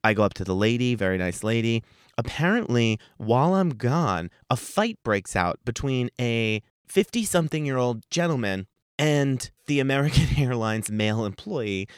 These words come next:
behind the counter, resulting in the customer swinging at him and hitting him in the face. Mike jumps in the middle to break it up, <laughs> which he should have minded his fucking business.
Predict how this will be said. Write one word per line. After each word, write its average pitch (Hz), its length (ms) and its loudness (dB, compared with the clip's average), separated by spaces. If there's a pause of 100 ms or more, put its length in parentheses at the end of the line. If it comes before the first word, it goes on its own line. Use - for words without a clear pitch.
behind 120 360 2
the 107 40 -4
counter, 160 540 0 (300)
resulting 175 680 4
in 110 480 2 (260)
the 131 80 -4
customer 110 840 -2 (220)
swinging 247 720 2
at 104 120 4
him 104 320 0
and 131 160 2
hitting 208 460 6
him 180 180 4
in 135 120 2
the 123 80 2
face. 87 400 -2
Mike 160 360 4
jumps 170 320 4
in 147 140 0
the 131 40 0
middle 120 340 4
to 120 120 -2
break 120 320 -2
it 120 80 2
up, 127 340 4
<laughs> - 80 -20
which - 440 4
he 190 100 8
should - 380 6
have 139 160 6
minded 139 400 4
his 110 180 0
fucking 104 360 0
business. 113 520 2